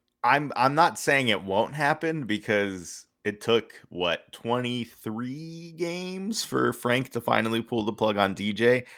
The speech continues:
I think, I think Frank's just awfully forgiving.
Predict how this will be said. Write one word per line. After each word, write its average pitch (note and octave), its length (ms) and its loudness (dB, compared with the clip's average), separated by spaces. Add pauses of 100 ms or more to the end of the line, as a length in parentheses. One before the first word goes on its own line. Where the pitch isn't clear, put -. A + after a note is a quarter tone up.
(140)
I B3 80 2
think, D4 320 0
I - 140 10
think G3+ 260 0
Frank's C3+ 360 2
just A#2 200 -2 (200)
awfully G#2 840 2 (580)
forgiving. A2+ 960 0